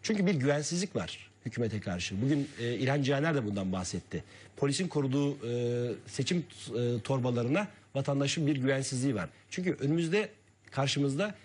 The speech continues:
sürekli yalan söyleyen bir şeyle karşı karşıyayız. İktidarla karşı karşıyayız. Hani, e, Dolmabahçe'deki camiye, e, girip orada içki içilmişti ya.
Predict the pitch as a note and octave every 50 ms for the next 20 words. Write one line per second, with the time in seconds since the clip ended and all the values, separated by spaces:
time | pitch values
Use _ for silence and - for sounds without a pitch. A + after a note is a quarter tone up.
0 | - - - - - G#3 G3+ G3+ - D3+ D3+ E3 F3+ F#3+ F3+ - D3+ C#3+ F3 F#3
1 | F3+ D#3 C#3+ - D#3 D#3 D3+ C#3+ G#2+ F2+ F2 - - F2+ D#2+ E2 - - D#2 D2
2 | - - - A2 - B2 D3+ D#3+ D#3 C#3 - G#2+ F2+ - - - E2+ D2+ C#2+ -
3 | - - - - - - - - _ - - - - - _ - - _ _ -
4 | - - D3+ D3+ D#3+ D3 B2+ - B2+ C3 C3+ C3+ C3+ C3 A#2+ C3+ C#3 C#3+ D3+ D3
5 | D3 C#3+ - D3 C3+ C#3+ - D3+ C#3 B2+ C#3 C3 C3 C3+ C#3 C#3 C3+ C#3 - -
6 | - B2 A#2+ A#2+ A#2+ B2 A#2+ A#2+ A#2+ A#2 B2+ C3+ C3+ - G#2+ B2+ B2 B2+ A#2+ -
7 | - D3 - - D3+ G#3+ A#3+ - - B2 G2+ D#2+